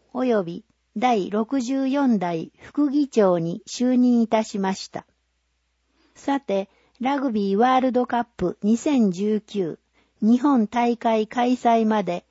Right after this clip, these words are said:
あと一年余りとなりました。こうした国際大会が豊田市で開催されることを、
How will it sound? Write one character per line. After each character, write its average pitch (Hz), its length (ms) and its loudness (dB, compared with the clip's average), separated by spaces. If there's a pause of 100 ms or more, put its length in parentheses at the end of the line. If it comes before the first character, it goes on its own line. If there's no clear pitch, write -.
(140)
あ 240 140 -2
と 202 140 0
一 208 280 -4
年 285 260 4
余 226 280 2
り 170 40 -8
と 170 140 -2
な 165 160 -2
り 180 120 -6
ま 170 140 -2
し - 140 -16
た。 - 180 -12 (1160)
こ 277 140 2
う 285 80 4
し - 120 -12
た 240 220 2
国 247 260 0
際 277 300 -4
大 262 240 -2
会 170 320 -4
が 175 220 -8 (220)
豊 269 260 -2
田 269 160 -4
市 - 160 -14
で 175 100 -4
開 226 280 -2
催 240 280 -2
さ 226 160 -2
れ 220 140 -2
る 220 100 -2
こ 214 160 -6
と 185 200 -4
を、 175 160 -10